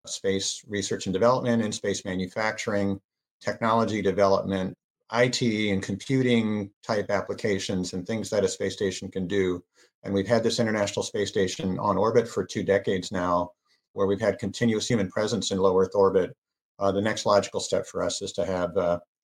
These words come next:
commercial stations take over, where the government has sort of said, "We're gonna move on to the next thing," which is going on to the moon and on to Mars. And, um,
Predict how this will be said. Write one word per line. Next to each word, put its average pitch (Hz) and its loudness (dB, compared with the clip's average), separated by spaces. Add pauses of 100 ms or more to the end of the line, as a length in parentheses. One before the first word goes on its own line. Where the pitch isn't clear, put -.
commercial 120 4
stations 104 2
take 101 0
over, 113 4
where 110 0
the 110 -6
government 113 2
has 107 -4
sort 107 0
of 98 -2 (680)
said, 110 2
"We're 117 4
gonna 120 6
move 117 4
on 120 6
to 113 2
the 110 0
next 107 -2
thing," 151 2
which 113 0
is 95 -2
going 104 -2
on 101 4
to 98 2
the 95 0
moon 113 0
and 104 -2
on 95 0
to 87 -2
Mars. 95 0
And, 98 0
um, 92 0